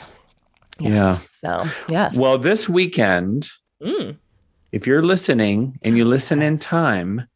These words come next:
Speaker 1: Mm-hmm.
Speaker 2: this weekend, which is September, oh, I better look at a calendar before I screw it up.
Speaker 1: <laughs>
Speaker 2: Uh, September seventeenth, eighteenth,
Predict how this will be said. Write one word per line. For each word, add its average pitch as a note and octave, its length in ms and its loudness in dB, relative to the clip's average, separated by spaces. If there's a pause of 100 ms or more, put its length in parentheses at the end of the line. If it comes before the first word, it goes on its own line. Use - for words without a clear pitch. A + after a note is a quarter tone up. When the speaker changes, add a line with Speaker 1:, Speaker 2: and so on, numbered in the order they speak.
(320)
Speaker 1:
Mm-hmm. C#3+ 320 -8
Speaker 2:
this D3 260 0
weekend, C3+ 720 2 (140)
which B2 240 -2
is A#2 340 0 (220)
September, A2 1120 2 (460)
oh, A2 280 0
I G2 120 -8
better G#2+ 220 -4
look A#2 180 -8
at C#3 60 -4
a D3 40 -6
calendar D3+ 560 0
before A#2+ 320 0
I A2 80 -2
screw D3 320 -6
it E3 100 -4
up. C3+ 360 2 (200)
Speaker 1:
<laughs> G3+ 600 2 (220)
Speaker 2:
Uh, B2+ 280 2
September B2+ 640 0
seventeenth, E3+ 1000 -2 (340)
eighteenth, A#2+ 840 -2